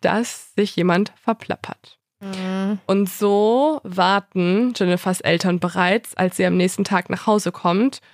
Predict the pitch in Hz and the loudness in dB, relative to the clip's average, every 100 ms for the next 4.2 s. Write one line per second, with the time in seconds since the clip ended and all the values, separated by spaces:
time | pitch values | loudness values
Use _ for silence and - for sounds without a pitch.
0 | _ _ 185 185 180 175 180 185 180 - | _ _ -2 0 2 2 2 0 -2 0
1 | 190 214 - 226 233 214 180 - 185 190 | 0 0 -2 0 0 0 -2 0 0 0
2 | 196 _ 180 170 180 - - - 180 180 | -4 _ -4 -2 -4 -8 -10 -6 -4 -2
3 | 180 202 208 - _ 185 185 - - - | -2 -2 -4 -10 _ -2 -2 -4 -16 -20
4 | - _ | -20 _